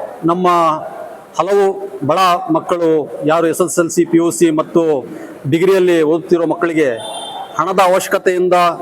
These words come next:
ಆ, ವಿದ್ಯಾಭ್ಯಾಸವನ್ನು ಮೊಟಕುಗೊಳಿಸುತ್ತಿದ್ದಾರೋ ಅಂಥ ವಿದ್ಯಾರ್ಥಿಗಳಿಗೂ ಕೂಡ ನಾವು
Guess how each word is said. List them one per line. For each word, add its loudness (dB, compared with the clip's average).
ಆ, 2
ವಿದ್ಯಾಭ್ಯಾಸವನ್ನು 0
ಮೊಟಕುಗೊಳಿಸುತ್ತಿದ್ದಾರೋ 2
ಅಂಥ -2
ವಿದ್ಯಾರ್ಥಿಗಳಿಗೂ 2
ಕೂಡ 0
ನಾವು 2